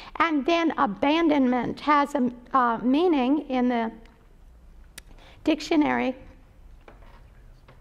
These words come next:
This one works. In the dictionary, it says to hand over,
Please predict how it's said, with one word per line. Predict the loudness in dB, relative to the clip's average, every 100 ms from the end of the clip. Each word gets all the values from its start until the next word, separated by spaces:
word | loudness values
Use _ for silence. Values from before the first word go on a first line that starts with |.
| -20 -20 -20 -20 -20 -20 -20 -20 -20 -20 -20 -20 -20 -20 -10
This | -10 -8
one | -10 -8
works. | -10 -14 -20 -20 -20 -20 -20 -20 -20 -20 -20 -20 0
In | 4 6
the | 4
dictionary, | 2 2 2 2
it | 2
says | 0 0
to | 0 0
hand | 2 2 4
over, | 4 2 2 -2